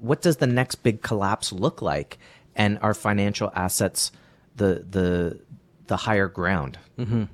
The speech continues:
Speaker 2: Exactly. Um, the, the outlook for, from all of the central banks today, Jeremy, it's, it's di-, it's dire. Um, coming from the, the Bank of England, uh, they ra-, they raised rates.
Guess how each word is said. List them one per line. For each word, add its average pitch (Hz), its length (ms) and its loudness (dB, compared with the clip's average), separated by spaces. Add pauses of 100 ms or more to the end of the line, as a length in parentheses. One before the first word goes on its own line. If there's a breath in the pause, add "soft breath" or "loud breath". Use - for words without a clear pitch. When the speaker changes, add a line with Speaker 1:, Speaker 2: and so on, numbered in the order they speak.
(220)
Speaker 2:
Exactly. 107 520 -4 (500 loud breath)
Um, 117 340 -4 (720)
the, 151 200 0
the 131 260 -8
outlook 185 560 0 (220)
for, 131 380 -2
from 123 360 0
all 127 220 0
of 117 60 -4
the 110 60 -8
central 113 340 -4
banks 113 320 -2
today, 95 400 -6 (100)
Jeremy, 98 340 -8
it's, - 320 -10 (300 soft breath)
it's 113 140 -10
di-, 113 360 -2
it's - 180 -14 (340)
dire. 104 420 -4 (100)
Um, 101 260 -6
coming 131 300 -4
from 120 440 -2 (140)
the, - 300 -16 (260)
the - 80 -12
Bank 113 300 -4
of 107 100 -4
England, 120 440 -2 (540 loud breath)
uh, 101 260 -8
they 117 160 -2
ra-, 117 280 -2
they 113 140 -4
raised 113 340 -2
rates. - 480 -4